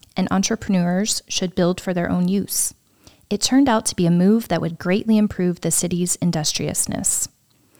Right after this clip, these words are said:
The spirit of de Boer still lives on in the harbor area. Since two thousand twelve, it has once again been given a new lease of life, now boasting a hip and gritty area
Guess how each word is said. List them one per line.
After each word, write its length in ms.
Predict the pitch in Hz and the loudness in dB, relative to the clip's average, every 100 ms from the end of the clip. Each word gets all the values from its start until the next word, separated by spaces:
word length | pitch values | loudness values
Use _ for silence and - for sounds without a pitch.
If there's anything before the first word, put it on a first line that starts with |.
| - - _ - | -20 -20 _ -6
The 80 | 220 | -4
spirit 380 | - 302 330 302 | 0 0 2 2
of 160 | 226 | 2
de 80 | 196 | 0
Boer 280 | 185 165 170 | 2 2 2
still 340 | - 247 254 | 2 2 2
lives 280 | 226 196 175 | 2 0 0
on 400 | 156 160 175 240 | 0 0 0 -2
in 120 | 185 | 0
the 80 | 185 | 0
harbor 280 | 165 160 - | -2 -6 -6
area. 460 | - 151 160 175 220 _ _ _ _ - _ - | -6 -6 -8 -10 -12 _ _ _ _ -20 _ -8
Since 360 | - 269 277 | 2 4 4
two 220 | - - 202 | -2 -4 -2
thousand 400 | 175 180 180 - | -2 -2 -4 -2
twelve, 460 | 226 240 247 254 - _ | 0 0 -2 -4 -12 _
it 120 | 208 | 0
has 140 | 226 247 | 2 4
once 220 | 262 262 | 4 2
again 440 | 208 175 180 185 | -2 0 0 0
been 140 | 190 180 | 0 0
given 440 | 190 190 196 196 | 2 2 0 2
a 80 | 190 | 2
new 240 | 190 214 | 4 4
lease 320 | 220 185 190 190 | 4 0 0 -2
of 140 | - | -4
life, 440 | 170 208 - - - _ _ _ _ | -6 -6 -12 -20 -20 _ _ _ _
now 200 | 185 190 | 4 4
boasting 600 | 208 185 190 - 208 202 - | 4 2 2 4 4 4 0
a 60 | |
hip 300 | 160 202 - | -4 -4 -2
and 140 | 202 175 | -4 0
gritty 320 | 185 208 - | 0 0 0
area 500 | 180 185 185 190 | 0 2 0 -2